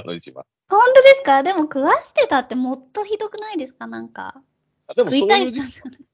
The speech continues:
Speaker 1: そういう事件は結構あるじゃん。日本でもさ、あの、ヤクザが人殺して、ラーメンのさ、出汁に人間の
Speaker 2: 手首ラーメン事件。
Speaker 1: そうそうそう。大阪でね。
Speaker 2: うーん。
Speaker 1: あるんだけど、本人たちは別にほら、食いたくて食ってるわけじゃない、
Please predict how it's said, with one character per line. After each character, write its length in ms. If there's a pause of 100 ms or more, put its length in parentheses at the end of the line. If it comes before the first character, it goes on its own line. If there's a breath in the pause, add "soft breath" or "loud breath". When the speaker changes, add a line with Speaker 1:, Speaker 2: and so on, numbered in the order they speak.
(200)
Speaker 1:
そ 140
う 20
い 40
う 40
事 80
件 80
は 80
結 160 (100)
構 100
あ 20
る 80
じ 60
ゃ 40
ん。 60
日 80
本 200
で 80
も 140
さ、 240
あ 60
の、 220
ヤ 120
ク 120
ザ 120
が 160
人 180
殺 200
し 120
て、 320 (380)
ラ 280
ー 20
メ 160
ン 80
の 180
さ、 240
出 140
汁 180
に 140 (180)
人 180
間 100
の 40
Speaker 2:
手 60
首 80
ラ 80
ー 140
メ 260
ン 180
事 120
件。 360
Speaker 1:
そ 60
う 120
そ 100
う 40 (320)
そ 480
う。 20
大 0
阪 120
で 100
ね。 260 (280)
Speaker 2:
う 40
ー 20
ん。 720 (500)
Speaker 1:
あ 100
る 100
ん 60
だ 100
け 120
ど、 260
本 160
人 160
た 100
ち 100
は 60
別 240
に 80
ほ 80
ら、 160 (100)
食 120
い 40
た 120
く 80
て 100
食 80
っ 40
て 80
る 60
わ 60
け 60
じ 60
ゃ 20
な 100
い、 100